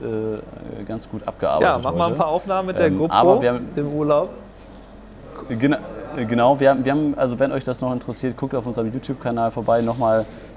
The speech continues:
Speaker 1: äh, vielen Dank übrigens an die dreitausendsechshundert Follower haben wir jetzt schon, drei Komma sechs K. Ähm, <laughs> das wollte ich mal kurz erwähnen. Also, ähm, wir haben nicht so viel gemacht in den letzten Wochen und Monaten und jetzt fangen wir langsam wieder an,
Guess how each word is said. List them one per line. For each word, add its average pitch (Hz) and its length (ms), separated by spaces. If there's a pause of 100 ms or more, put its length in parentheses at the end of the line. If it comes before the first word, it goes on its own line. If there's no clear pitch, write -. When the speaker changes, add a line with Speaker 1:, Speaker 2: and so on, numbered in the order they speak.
Speaker 1:
äh, 110 160
vielen 135 340
Dank 120 240
übrigens 127 400
an 113 140
die 110 160
dreitausendsechshundert 110 1400
Follower 120 340
haben 85 140
wir 87 80
jetzt 87 140
schon, 92 240
drei 98 340
Komma 101 360
sechs 98 360
K. 104 440 (640)
Ähm, 107 400 (460)
<laughs> - 480
das 107 160
wollte 123 180
ich 127 60
mal 113 60
kurz 120 180
erwähnen. 113 440
Also, 104 520
ähm, 101 540
wir 101 80
haben 107 240
nicht 117 180
so 117 140
viel 123 160
gemacht 113 320
in 113 80
den 110 80
letzten 104 180
Wochen 107 140
und 104 180
Monaten 107 460
und 101 100
jetzt 101 220
fangen 107 180
wir 95 80
langsam 113 380
wieder 101 240
an, 131 280